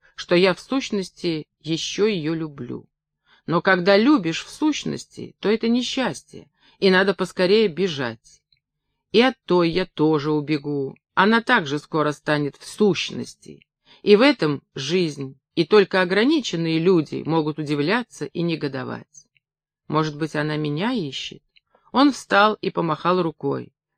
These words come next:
Катя его не видела. Николай Сергеевич сел, сердито оглядываясь на соседей. Хохол удалой скакал тяжелым галопом вдоль барьера. Али египтянин, будто случайно переходивший с одного конца круга на другой,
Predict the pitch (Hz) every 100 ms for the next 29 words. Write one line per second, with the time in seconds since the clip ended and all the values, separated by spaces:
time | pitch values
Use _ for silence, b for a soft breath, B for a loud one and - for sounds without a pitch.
0 | - 208 269 - 220 180 202 190 143 139
1 | 127 123 117 - - 151 196 214 208 202
2 | 190 202 - - 180 220 226 b b -
3 | 190 160 165 226 190 147 139 151 156 160
4 | 147 151 - 151 143 127 120 110 - _
5 | _ _ _ _ - 185 - 302 269 170
6 | 165 165 247 240 - - 156 214 226 220
7 | - 160 135 190 202 180 135 135 156 190
8 | 175 170 143 135 151 139 147 127 123 127
9 | 120 98 _ _ b b - 175 240 277
10 | 226 254 - 226 240 233 214 175 226 214
11 | 202 208 - 220 220 202 180 180 180 185
12 | 170 214 - 170 170 170 175 202 170 156
13 | - 180 - 185 160 151 139 139 135 175
14 | 226 226